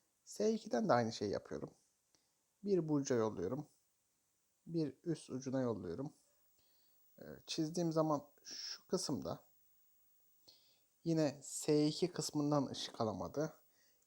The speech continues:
İkisinden de ışık alamayan ortak bölgemiz, dikkat ederseniz, burası arkadaşlar. Yani bu bölge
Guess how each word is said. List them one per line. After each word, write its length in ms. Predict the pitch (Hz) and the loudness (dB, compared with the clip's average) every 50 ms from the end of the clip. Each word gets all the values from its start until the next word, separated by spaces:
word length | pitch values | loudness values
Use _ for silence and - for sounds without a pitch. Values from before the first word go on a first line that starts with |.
| _ | _
İkisinden 600 | 175 170 - - - - - 185 180 180 175 175 | -10 -8 -8 -10 -10 -8 -4 -2 0 0 0 0
de 40 | 175 | 0
ışık 260 | 156 - - - - | -2 -2 -6 0 2
alamayan 400 | 147 156 170 165 170 165 156 143 | 4 4 4 4 2 2 0 0
ortak 480 | - - 143 143 139 - - 180 180 180 | 0 2 2 0 2 0 -2 -2 -2 0
bölgemiz, 580 | 175 170 170 170 165 147 131 135 139 - - - | 0 2 2 2 2 2 0 0 -2 -4 -8 -8
dikkat 340 | 139 135 - - - 139 151 | -8 -8 -6 -4 -4 -2 -2
ederseniz, 580 | 147 160 165 156 143 - 139 147 156 147 147 147 | -2 -2 -2 -2 -2 -2 -4 -4 -4 -4 -2 0
burası 300 | 139 104 - - - - | 0 0 0 -2 -6 -10
arkadaşlar. 580 | - - - - - - - - - - - - _ _ _ _ _ _ _ _ _ _ _ _ _ _ - | -14 -14 -18 -16 -16 -16 -14 -14 -14 -16 -16 -18 _ _ _ _ _ _ _ _ _ _ _ _ _ _ -16
Yani 240 | - 95 - 87 - | -14 -14 -12 -14 -14
bu 220 | - 156 190 202 | -6 -4 -2 2
bölge 400 | 196 165 117 92 - - 107 147 | 4 4 4 4 2 0 -4 -4